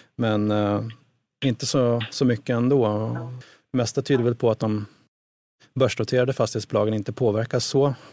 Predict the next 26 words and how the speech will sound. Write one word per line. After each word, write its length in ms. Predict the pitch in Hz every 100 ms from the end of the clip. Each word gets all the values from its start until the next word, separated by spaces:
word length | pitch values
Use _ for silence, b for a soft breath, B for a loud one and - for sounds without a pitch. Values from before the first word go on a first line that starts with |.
| B
mycket 240 | 117 -
ändå. 280 | 117 110 107
Jag 100 | 113
gjorde 180 | 110 110
en 60 |
liten 180 | 110 113
snabb 340 | - 110 107 104 _ B B B B B -
kalkyl 380 | 117 - 110
på 120 | 107 113
det 80 |
här, 140 | 110 110
och 100 | 107
vad 100 | 113
jag 160 | 117
kunde 380 | - 123 117 117 113 b b _
bedöma 340 | - 110 104 104
så 140 | 120
var 180 | 110 110
det 80 | 110
ingen 200 | 110 110
som 140 | 123
påverkade 480 | 127 113 110 104 107
speciellt 400 | - 104 117 107
mycket 440 | 110 - - 117 98 -
av 220 | 135 113
den, 220 | 113 113